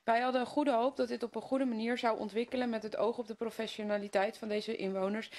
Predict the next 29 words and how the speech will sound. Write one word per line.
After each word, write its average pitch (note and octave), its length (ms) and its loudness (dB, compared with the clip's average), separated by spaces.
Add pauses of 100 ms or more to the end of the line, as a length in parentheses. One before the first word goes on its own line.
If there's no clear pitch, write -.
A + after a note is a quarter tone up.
(160)
en G#3+ 140 0
het G#3+ 120 0
aanbod A3 400 2
van A3+ 100 -4
de G#3+ 80 -4
pers-, G#3 300 -2 (260)
portefeuillehouder G#3 840 0
voor G#3 200 -4
een G3+ 120 -2
gesprek. E3 420 -6 (680)
Vandaag A3+ 320 0
zijn C4+ 160 -2
wij B3 140 2
echter - 320 -2
opgeschrikt C4 680 -4 (340)
door A#3 240 -2
telefoon A#3+ 500 0
en G3+ 180 0
mail A3 200 -2
van A3 200 -2
inwoners A#3 560 0
en G#3+ 140 -4
de G#3 80 -4
nieuwe A3 240 -6
stichting A3 460 -6
Belangen G3+ 380 0
Camping G#3 400 -4
de F#3+ 60 -12
Westeinder A3+ 640 0